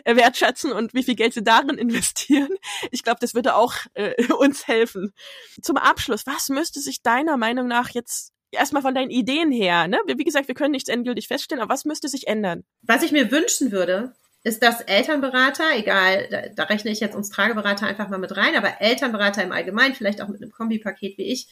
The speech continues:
Speaker 2: einfach von ihrem Job leben können. So wie das ein Finanzberater macht, so wie das ein Energieberater macht, so wie das, ja,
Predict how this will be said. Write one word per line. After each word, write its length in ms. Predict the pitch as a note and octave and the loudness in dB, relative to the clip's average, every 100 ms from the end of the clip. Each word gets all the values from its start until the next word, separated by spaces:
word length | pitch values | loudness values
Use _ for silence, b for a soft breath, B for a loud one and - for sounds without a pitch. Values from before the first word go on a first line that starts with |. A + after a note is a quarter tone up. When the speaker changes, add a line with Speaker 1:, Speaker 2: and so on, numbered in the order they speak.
| - | -2
Speaker 2:
einfach 340 | G#3 A3+ C4+ | 0 2 0
von 140 | A#3 G3+ | -2 -2
ihrem 140 | G3 | -2
Job 180 | F#3 - | -4 -4
leben 200 | - G#3 | -4 -4
können. 280 | - E3 F3 _ _ | -8 -12 -16 _ _
So 260 | G#3+ A#3+ B3+ | -2 0 2
wie 80 | D#4 | 4
das 200 | D#4 - | 2 2
ein 140 | C#4+ | -2
Finanzberater 720 | C#4+ A#3+ A3+ A#3+ A3+ A#3 B3 | 0 0 0 -2 0 0 0
macht, 360 | A#3 D4+ - - | 0 -2 -4 -4
so 180 | A#3 A#3 | -2 0
wie 80 | |
das 160 | A3+ A3+ | 0 0
ein 160 | A3+ A3 | -2 0
Energieberater 760 | A3+ A3 E4 D4+ B3+ B3 A#3+ | 2 2 2 4 4 4 2
macht, 340 | A#3 A#3+ - - | 2 2 0 0
so 240 | B3+ A3+ | 2 4
wie 120 | A3+ | 4
das, 440 | A3 G#3+ A3 - - - | 6 4 4 -4 -6 4
ja, 320 | C#4+ G3 | 6 6